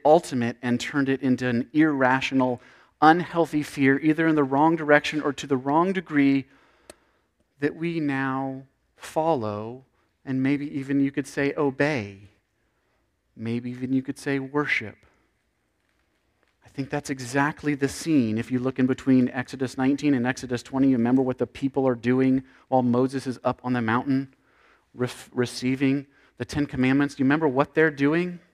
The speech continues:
They're taking a healthy fear of this terrifying moment with the God of the universe, and they're turning it into their own controllable worship of a golden calf.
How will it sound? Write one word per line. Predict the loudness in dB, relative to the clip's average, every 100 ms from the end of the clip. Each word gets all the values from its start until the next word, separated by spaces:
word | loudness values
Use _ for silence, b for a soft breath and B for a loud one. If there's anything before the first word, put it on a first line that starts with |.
| _ _ _ _ _ _ _ _ _ _ _ -2
They're | -2
taking | 0 -2 0 0
a | -2
healthy | 2 2 2 -2
fear | -2 0 2 2
of | 2 0
this | 0 -2 -4 b b b b _
terrifying | -16 -4 2 4 4 2 0 0 2 2 2
moment | 4 4 2
with | 4 2 0 -20 b b b 2
the | 2
God | 4 4 6
of | 6 4
the | 4
universe, | 4 4 4 4 2 0 -4 -8 -10 b b b b 0
and | 4
they're | 6 4
turning | 2 -2 0 2
it | 2
into | 2 2
their | 4 6 6 4
own | 4 6 4
controllable | 4 2 4 6 8 8 6 6
worship | 6 4 2 -2 -8 -16 _ _ _ _ _ _
of | 2
a | 4
golden | 4 4 4 4
calf. | 2 -8 -10 -14 -14 -18